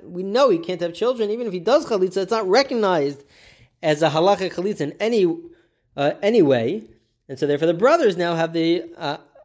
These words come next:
opportunity to do yibum. Maybe they could go ahead and do yibum. That is one ramification. The second one is, let's say there are no brothers. All you have is this one person who is a tumtum. We don't know if it's a male or female.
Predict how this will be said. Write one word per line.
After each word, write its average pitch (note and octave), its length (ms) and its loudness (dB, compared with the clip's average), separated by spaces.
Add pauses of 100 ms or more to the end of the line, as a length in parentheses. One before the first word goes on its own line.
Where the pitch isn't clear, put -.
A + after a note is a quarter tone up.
(140)
opportunity F3+ 580 2
to E3 120 -2
do F3+ 100 -2
yibum. B3 340 0
Maybe C3+ 220 -2
they D#3 120 0
could D#3+ 140 -6
go E3+ 100 4
ahead G3+ 180 2
and F3+ 100 -2
do F3+ 60 -6
yibum. E3+ 440 -6 (360)
That D#3+ 160 2
is C#3 100 0
one C#3+ 200 2
ramification. A#2+ 580 -4
The D#3 60 -6
second C4+ 280 0
one F#3+ 140 2
is, E3+ 80 0
let's C4 180 2
say D#4+ 60 0
there C4 160 2
are A3+ 200 2
no A#3+ 140 4
brothers. D3+ 480 -2 (400)
All C4 200 2
you C#4 160 -2
have B3 240 2
is G#3+ 120 -2
this A3 180 -4
one G#3 400 0
person F3 580 -2 (680)
who F3+ 580 4
is D#3 120 -4
a E3 60 -2
tumtum. F3+ 500 0
We E3 100 0
don't D#3 140 0
know G3+ 140 4
if E3+ 100 0
it's C3+ 140 -12
a - 20 -6
male C#3 300 -2
or B2 60 -4
female. A3 580 -4